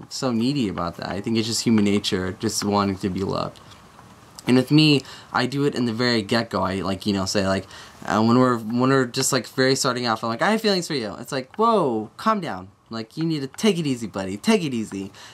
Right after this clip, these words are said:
You need to be friends first, ultimately first. Uh, get to know the person and stuff." And it's like, I ultimately want to, you know, I don't wanna play games. I hate games. I hate, hate, hate, hate games. I hate them so much. But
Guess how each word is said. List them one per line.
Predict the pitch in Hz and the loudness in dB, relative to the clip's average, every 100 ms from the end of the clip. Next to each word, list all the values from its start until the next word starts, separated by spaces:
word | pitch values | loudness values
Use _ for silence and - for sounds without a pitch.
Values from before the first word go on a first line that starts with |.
| - | -4
You | 139 | 0
need | 151 139 | 2 4
to | 131 117 | 4 2
be | 113 131 185 | -2 2 4
friends | 175 180 165 | 4 0 -2
first, | - 113 98 - - | -6 -8 -8 -12 -10
ultimately | 113 120 113 101 98 | -8 -6 -6 -6 -6
first. | - 92 98 | -8 -10 -8
Uh, | - 113 | -4 -2
get | 135 156 | 0 4
to | |
know | 165 165 | 4 4
the | 147 | 0
person | 127 113 95 95 95 - | -2 -2 -4 -6 -6 -8
and | 98 | -8
stuff." | - - - - - - | -6 -6 -8 -14 -20 -10
And | 101 | -4
it's | 101 | 0
like, | 113 | 2
I | 113 | 2
ultimately | 104 123 131 117 | 2 0 -2 0
want | 110 104 92 | 2 0 0
to, | - 110 101 95 85 | -2 0 0 0 -2
you | 98 | -2
know, | 92 85 85 - | -2 -2 -4 -2
I | |
don't | 160 175 | 0 2
wanna | 208 | 2
play | 208 151 | 0 -4
games. | 110 101 90 85 - | -4 -6 -6 -8 -6
I | - | -4
hate | 147 196 175 | 0 0 0
games. | 131 87 87 90 - | -2 -2 -2 -4 -4
I | 120 - - - - - | -4 -4 -6 -8 -10 0
hate, | 220 214 | 2 4
hate, | - 196 175 | 4 2 2
hate, | 175 160 | 0 0
hate | - 151 113 | 2 0 0
games. | - 92 71 - - - - - - | -2 -4 -4 -8 -14 -20 -20 -20 -20
I | |
hate | - 165 175 | 0 2 4
them | 151 | 4
so | 139 127 | 4 4
much. | 101 73 - - - - - | 2 0 -8 -12 -18 -20 -8
But | - 107 95 | 0 2 2